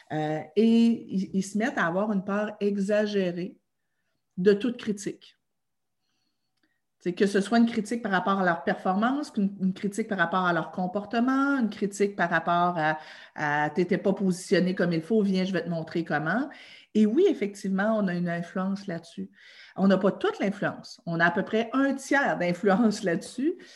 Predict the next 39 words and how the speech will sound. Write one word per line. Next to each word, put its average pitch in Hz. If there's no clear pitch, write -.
Euh, 165
mais 190
parfois, 202
il -
faut 240
se -
poser 214
la 226
question, 233
ce -
que 277
je 240
dis 233
et 208
ce 214
que 226
je 214
fais 311
avec 220
les 214
meilleures 240
intentions 175
du 180
monde, 247
est-ce 202
que 349
c'est 233
ce -
qui 208
convient 202
à 185
cet 175
enfant-là 190
ou 240
est-ce 220
que 196
ça 180
vient 196
exacerber 180